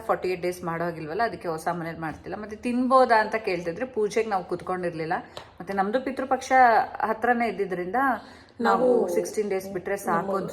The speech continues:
Speaker 1: ಸುಮಾರು ಸಲ ಹೇಳಿದೀನಿ. ಕೆಲವ್ರು ಕಾಮೆಂಟ್ ಮಾಡ್ತಾನೆ ಇರ್ತೀರಾ, ಅದಕ್ಕೋಸ್ಕರ ಇನ್ನೊಂದ್ಸಲ ಹೇಳ್ದೆ, ಬೇಜಾರ್ ಮಾಡ್ಕೊಬೇಡಿ. ನಡೀರಿ ಹೋಗೋಣ ಈಗ.
Speaker 2: ಅದೇ ಹೆಂಗ್ ಗೊತ್ತಾ, ಹಿಂಗ್ ಕೂತಿದ್ರೆ ಆರಾಮಾಗಿ ಹಿಂಗ್ ಕೂತಿರೋ
Speaker 1: ಹ್ಮ್,
Speaker 2: ಮಾತು.
Speaker 1: ಹಿಂಗೆ ಕೂತ್ಕೊಬಿಡು. ಫ್ಯಾನ್ ಹಾಕ್ಸು ನವೀನ್, ಕೂಲರ್ ತಗೊಬರ್ತೀನಿ ಅಂದಲ್ಲ.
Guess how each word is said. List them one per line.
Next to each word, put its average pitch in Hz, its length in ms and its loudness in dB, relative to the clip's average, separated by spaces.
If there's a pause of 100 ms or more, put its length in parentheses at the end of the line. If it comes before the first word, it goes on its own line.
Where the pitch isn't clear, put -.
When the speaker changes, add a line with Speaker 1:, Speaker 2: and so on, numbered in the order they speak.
Speaker 1:
ಸುಮಾರು 190 360 4
ಸಲ 240 120 4
ಹೇಳಿದೀನಿ. 208 480 6
ಕೆಲವ್ರು 220 300 4
ಕಾಮೆಂಟ್ 208 300 4
ಮಾಡ್ತಾನೆ 208 400 2
ಇರ್ತೀರಾ, 202 360 0
ಅದಕ್ಕೋಸ್ಕರ 190 480 -4
ಇನ್ನೊಂದ್ಸಲ 175 380 -4
ಹೇಳ್ದೆ, 156 200 -6
ಬೇಜಾರ್ 175 300 -6
ಮಾಡ್ಕೊಬೇಡಿ. 160 560 -6 (580)
ನಡೀರಿ 330 260 8
ಹೋಗೋಣ 349 360 6 (140)
ಈಗ. 294 100 -4 (680)
Speaker 2:
ಅದೇ 208 140 -6
ಹೆಂಗ್ 202 240 -4
ಗೊತ್ತಾ, 254 180 -6
ಹಿಂಗ್ 226 200 -6
ಕೂತಿದ್ರೆ 220 420 -10
ಆರಾಮಾಗಿ 185 520 -8
ಹಿಂಗ್ 175 140 -8
ಕೂತಿರೋ - 220 -8
Speaker 1:
ಹ್ಮ್, 165 100 -6
Speaker 2:
ಮಾತು. 165 160 -6
Speaker 1:
ಹಿಂಗೆ 220 280 -4
ಕೂತ್ಕೊಬಿಡು. 202 420 -4
ಫ್ಯಾನ್ 196 500 4
ಹಾಕ್ಸು 226 280 2
ನವೀನ್, 226 320 -2
ಕೂಲರ್ 285 340 0
ತಗೊಬರ್ತೀನಿ 269 500 -4
ಅಂದಲ್ಲ. 254 300 0